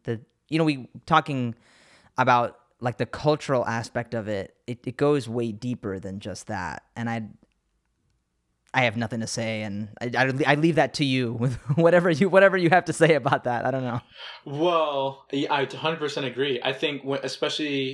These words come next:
Speaker 2: if you're doing, if you're starting your own band, if you're acting, if you're doing whatever,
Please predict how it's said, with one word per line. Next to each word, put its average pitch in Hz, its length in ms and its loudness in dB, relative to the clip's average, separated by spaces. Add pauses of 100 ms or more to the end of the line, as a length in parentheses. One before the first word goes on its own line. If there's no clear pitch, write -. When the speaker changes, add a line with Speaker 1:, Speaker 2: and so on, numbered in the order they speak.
Speaker 2:
if 135 120 -8
you're 131 100 0
doing, 123 580 -6 (760)
if 123 140 -8
you're 127 60 0
starting 139 300 -2
your 127 120 -2
own 117 160 -6
band, 151 540 -4
if - 260 -6
you're 120 300 -4
acting, 131 640 -2
if 123 200 -10
you're 120 80 -4
doing 123 240 -6
whatever, 127 540 -4